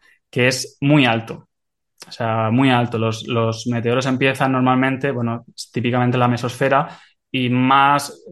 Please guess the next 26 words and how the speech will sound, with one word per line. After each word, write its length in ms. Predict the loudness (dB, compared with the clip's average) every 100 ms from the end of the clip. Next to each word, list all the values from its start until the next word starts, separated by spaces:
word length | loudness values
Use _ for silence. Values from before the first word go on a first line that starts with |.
| -14
cerca 360 | -2 0 2
de, 440 | 2 2 0 -6 -6
eh, 460 | -6 -2 -2 -2 -8 -10
entre 280 | -10 -10 -10
setenta 680 | -8 -8 -2 0 2 0 -2
y 160 | -6 -4
cien 380 | -4 -4 -4
que 160 | -4 -4
otra 280 | -4 -8 -8
cosa. 240 | -8 -6
Este 140 | -8 -6
empezó 260 | -8 -4 -4
muy 180 | 0
alto, 440 | 2 2 2 0 -2 -14 -20 _ _
y 140 | -4
como 240 | 0 2 2
era 140 | 2
rozador, 440 | 2 0 2 2 2
no 80 | -2
penetró 320 | -4 -2 -4
hacia 160 | -2
abajo 220 | -4 -4 -4
la 60 |
atmósfera, 360 | -4 -4 -2 -2
entonces, 520 | -2 -4 -4 -4 -8
eh, 380 | -8 -6 -4